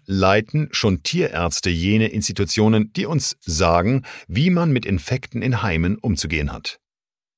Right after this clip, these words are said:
Gerade im Bereich der Sorge und Pflege füreinander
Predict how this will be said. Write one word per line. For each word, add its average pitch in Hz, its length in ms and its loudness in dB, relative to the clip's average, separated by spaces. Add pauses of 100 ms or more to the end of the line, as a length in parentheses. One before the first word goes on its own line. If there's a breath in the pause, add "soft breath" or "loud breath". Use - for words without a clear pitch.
(280)
Gerade 170 460 2
im 151 140 0
Bereich 113 280 4
der 98 120 2
Sorge 92 420 2
und 120 160 -2
Pflege 90 420 0
füreinander 90 720 2